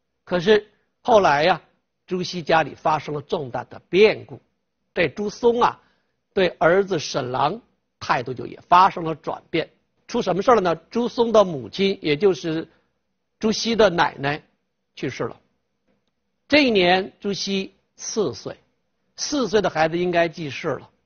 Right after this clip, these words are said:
这是朱熹第一次承受失去亲人的痛苦。那么朱松因为母亲去世，辞官回家给母亲丁忧。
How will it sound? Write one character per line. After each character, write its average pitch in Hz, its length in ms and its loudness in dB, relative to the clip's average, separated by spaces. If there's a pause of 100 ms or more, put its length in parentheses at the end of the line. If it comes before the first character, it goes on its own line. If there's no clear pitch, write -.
(420)
这 208 120 2
是 165 140 -2
朱 208 180 0
熹 185 180 -4
第 220 300 0
一 269 60 -2
次 202 120 -8
承 165 300 -6
受 151 220 -2
失 185 340 -10
去 165 220 -12
亲 185 300 -4
人 156 140 -2
的 170 80 0
痛 156 360 -2
苦。 - 180 -18 (440)
那 226 140 4
么 214 120 6
朱 277 220 -2
松 294 220 4
因 277 120 2
为 277 100 2
母 185 160 -2
亲 196 180 -6
去 208 180 -8
世， 196 300 -2
辞 240 400 -4
官 214 360 6
回 175 300 -10
家 180 340 2 (100)
给 151 140 -4
母 151 140 -8
亲 123 260 -10
丁 175 240 -2
忧。 220 200 4